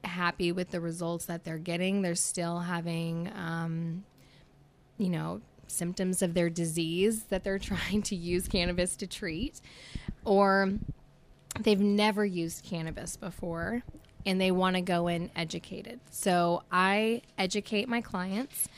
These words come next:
I host educational classes, um, three times a month. I host a class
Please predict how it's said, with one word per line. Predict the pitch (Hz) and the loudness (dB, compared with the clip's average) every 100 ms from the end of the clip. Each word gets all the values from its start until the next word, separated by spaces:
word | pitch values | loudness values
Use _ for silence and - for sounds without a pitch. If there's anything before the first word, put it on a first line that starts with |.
| - - - - | -20 -20 -8 -2
I | 190 | -2
host | 190 196 196 - 185 | 0 2 2 0 -4
educational | 185 196 196 185 190 185 | -4 -4 -2 -2 -2 -4
classes, | 190 180 180 185 185 180 180 190 | -4 -4 -2 0 0 -2 -4 -4
um, | 175 170 180 180 | -2 -2 -4 -6
three | - 185 190 | -4 -2 -2
times | 190 185 190 | -2 -2 0
a | 233 | 0
month. | 196 180 285 - - - - - - | 0 -2 -6 -14 -20 -20 -20 -20 -8
I | 190 | -4
host | 180 185 - | -2 -2 -4
a | |
class | 196 196 180 180 - | -6 -4 -2 -4 -8